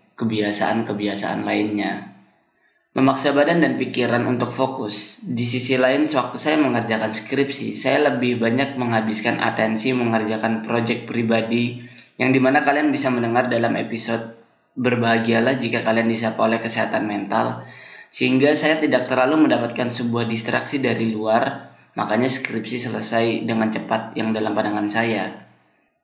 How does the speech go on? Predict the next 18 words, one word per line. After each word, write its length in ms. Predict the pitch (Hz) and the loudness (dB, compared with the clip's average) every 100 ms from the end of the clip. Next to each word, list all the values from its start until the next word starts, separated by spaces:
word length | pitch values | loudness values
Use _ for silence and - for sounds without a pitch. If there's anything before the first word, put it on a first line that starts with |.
| _ - | _ -8
Selesainya 560 | 117 120 123 127 135 | -4 0 2 2 2
pengerja-, 720 | 135 123 127 120 117 107 - | 2 2 0 2 2 0 0
pengerjaan 460 | 127 127 120 117 120 | 0 2 2 0 0
skripsi 720 | - 120 123 - 151 156 - | -2 -2 -2 4 6 8 6
itu 140 | 123 123 | 0 -2
bukan 480 | 113 120 120 - - | 0 0 0 -2 -6
sebuah 480 | - 113 113 113 - | -6 0 0 0 -2
pencapaian 640 | 113 110 107 113 120 135 | -4 -2 0 4 4 4
dalam 240 | 117 113 | 2 0
pandangan 400 | 110 104 104 104 | -2 -2 -2 -2
saya, 560 | 104 107 123 135 139 - | -2 0 2 2 -2 -8
karena 240 | 107 110 | -6 -2
semua 380 | 110 120 120 117 | -2 0 4 4
orang 240 | 143 165 139 | 4 4 2
bisa 160 | - | 2
melakukan 460 | 113 107 107 104 110 | 0 0 -2 -4 -4
hal 180 | 107 107 | -4 -4
tersebut, 720 | - 113 107 107 131 135 | -6 -8 -6 0 0 0